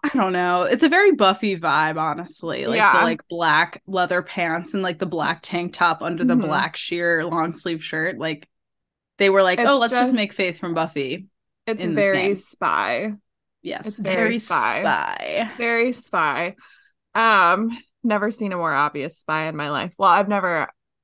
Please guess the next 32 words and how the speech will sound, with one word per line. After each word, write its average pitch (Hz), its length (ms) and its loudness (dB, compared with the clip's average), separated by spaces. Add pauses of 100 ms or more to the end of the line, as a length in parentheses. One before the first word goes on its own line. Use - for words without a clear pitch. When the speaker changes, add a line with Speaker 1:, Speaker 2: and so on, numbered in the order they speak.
(160)
Speaker 2:
seen 175 240 -12
a 151 80 -12
spy - 280 -8
in - 80 -10
my 87 100 -12
life - 280 -12
either, - 240 -18
but - 160 -18
that's, - 260 -16
well, 208 160 4
I 214 200 8
Speaker 1:
Mm. 254 60 -6
Speaker 2:
probably 254 500 4
haven't. 220 420 4
I 156 140 -8
just - 180 -14
haven't 180 280 0
Speaker 1:
And - 40 -8
Speaker 2:
known 214 200 8
Speaker 1:
you 196 60 2
Speaker 2:
it 196 40 0
Speaker 1:
haven't 202 240 2
Speaker 2:
because 190 100 0
they're 190 400 4
Speaker 1:
known. 170 400 -4
Speaker 2:
way 240 300 6
more 262 260 4
discreet 254 640 -4
than 190 180 0
fucking 185 400 -6
Samantha 170 500 -4
Quick. - 480 -2